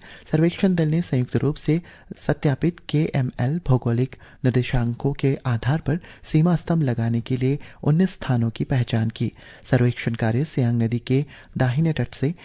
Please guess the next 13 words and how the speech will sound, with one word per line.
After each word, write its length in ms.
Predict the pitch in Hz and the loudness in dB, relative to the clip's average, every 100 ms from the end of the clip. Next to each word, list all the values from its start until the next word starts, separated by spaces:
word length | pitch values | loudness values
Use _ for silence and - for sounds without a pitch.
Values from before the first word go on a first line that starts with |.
| - - | -14 0
ओयान 380 | 147 147 160 180 _ _ _ _ | 4 4 2 -2 _ _ _ _
जामपानी 540 | - 123 120 120 123 165 - | 0 0 0 0 0 -2 -6
क्षेत्र 360 | - 131 - 120 | -4 -4 -2 -4
की 180 | - 117 | -4 -2
ओर 200 | 123 117 | -2 -2
किया 260 | - 120 117 | 0 -2 0
गया, 220 | 120 170 - - - | 0 -2 -8 -20 -6
जो 140 | - 156 | 0 0
देपी 280 | 135 - 139 | 0 0 -2
गांव 180 | 113 | -2
तक 160 | 110 156 - | -2 -6 0
जारी 300 | 120 107 117 | 0 2 0
रहेगा। 340 | 117 - 110 | 0 -2 -6